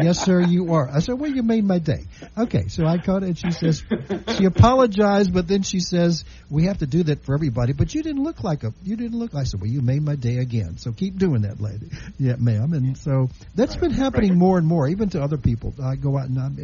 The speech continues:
Speaker 1: I don't know if they're trying to impress us or whatnot, you know, or they don't wanna give us a senior discount, but a-, a-, anyway, that, that's the, the positive aspects of it.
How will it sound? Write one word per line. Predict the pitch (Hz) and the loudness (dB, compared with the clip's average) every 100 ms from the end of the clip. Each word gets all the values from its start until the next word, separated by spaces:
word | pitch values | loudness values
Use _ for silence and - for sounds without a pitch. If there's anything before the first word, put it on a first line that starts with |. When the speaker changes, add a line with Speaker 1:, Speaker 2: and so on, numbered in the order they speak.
| 135 143 | -6 -2
Speaker 1:
I | |
don't | 156 | 0
know | 147 | 0
if | |
they're | - | 0
trying | 117 139 131 | -2 0 0
to | |
impress | 101 123 160 180 | 2 2 2 0
us | 190 190 - - - | -4 -6 -14 -20 -10
or | 143 | -2
whatnot, | 131 143 160 117 113 | 0 0 0 0 0
you | 139 120 | -2 -2
know, | 120 139 - - - | -2 -4 -14 -18 -4
or | 139 | 0
they | 147 | 2
don't | 165 165 | 2 2
wanna | 160 | 0
give | 135 135 | 0 -2
us | 151 | -2
a | |
senior | 113 151 135 | -2 0 2
discount, | 117 143 - 101 101 135 | 2 0 0 2 2 0
but | 143 | -6
a-, | 135 185 143 165 - - | -8 -12 -12 -12 -10 -2
a-, | |
anyway, | 170 139 110 101 | 0 2 2 -2
that, | 131 131 143 | -2 -4 -2
that's | 151 - | -4 -4
the, | 135 | -8
the | 120 131 | -4 -4
positive | - 175 185 165 113 110 | 0 2 4 4 2 0
aspects | 110 113 - - - - | -2 -4 -6 -14 -14 -14
of | |
it. | - | -14